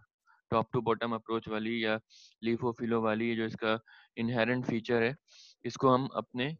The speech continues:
सी प्लस प्लस में implement करेंगे। तो इस slide के आपको memory layout का समझ में आ गया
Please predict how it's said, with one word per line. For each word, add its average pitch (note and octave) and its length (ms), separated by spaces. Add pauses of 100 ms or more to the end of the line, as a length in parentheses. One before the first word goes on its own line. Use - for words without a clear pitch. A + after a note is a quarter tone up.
सी B2+ 120
प्लस A#2+ 240
प्लस A#2 280
में D3+ 200 (120)
implement A#2 500
करेंगे। G2+ 340 (680)
तो B2 180
इस C3 200
slide C3 400
के B2 400
आपको A#2 500
memory A#2+ 380
layout A#2+ 380
का B2+ 80
समझ A#2+ 200
में A#2+ 140
आ G#2+ 120
गया A2+ 260